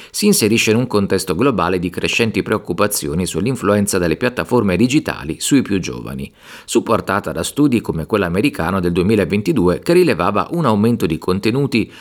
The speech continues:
su suicidio e automutilazione tra gli utenti vulnerabili di TikTok. TikTok, lanciato nel duemilasedici dalla cinese ByteDance,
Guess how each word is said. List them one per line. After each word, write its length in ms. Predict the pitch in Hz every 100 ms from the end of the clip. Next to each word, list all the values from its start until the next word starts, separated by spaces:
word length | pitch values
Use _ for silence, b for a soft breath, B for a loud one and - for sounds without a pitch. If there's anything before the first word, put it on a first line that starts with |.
| B B B
su 240 | - 101
suicidio 720 | - 117 113 - 190 160 139
e 300 | - 120 -
automutilazione 1200 | - 160 156 143 123 160 120 143 156 - 80 92
tra 140 | - 98
gli 80 | 143
utenti 380 | - 78 80
vulnerabili 840 | 82 139 127 69 52 64 87 92 - -
di 180 | 127
TikTok. 720 | 123 139 - - - - - _ B B
TikTok, 580 | - 233 - 98 82 -
lanciato 540 | 123 92 92 104 110 98
nel 140 | 92
duemilasedici 720 | 92 113 107 - 151 147 120
dalla 180 | 101 95
cinese 600 | - 117 120 110 - -
ByteDance, 1040 | - 123 147 143 - 113 101 101 - 139